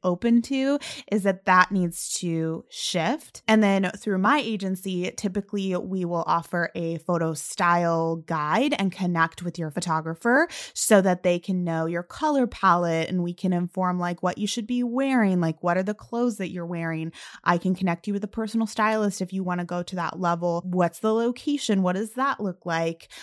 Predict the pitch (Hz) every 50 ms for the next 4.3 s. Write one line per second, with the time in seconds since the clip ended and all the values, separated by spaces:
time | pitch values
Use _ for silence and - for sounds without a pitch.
0 | - 196 - 180 180 175 196 202 220 220 214 - - - 269 262 254 247 220 208
1 | 208 190 185 180 190 170 185 185 185 - - 208 185 185 - 202 196 202 190 185
2 | 170 175 185 202 226 214 185 175 170 165 170 175 175 175 180 180 185 185 202 214
3 | 196 170 - - - - - - - - - 220 202 196 202 220 240 262 277 285
4 | 254 - - 226 - -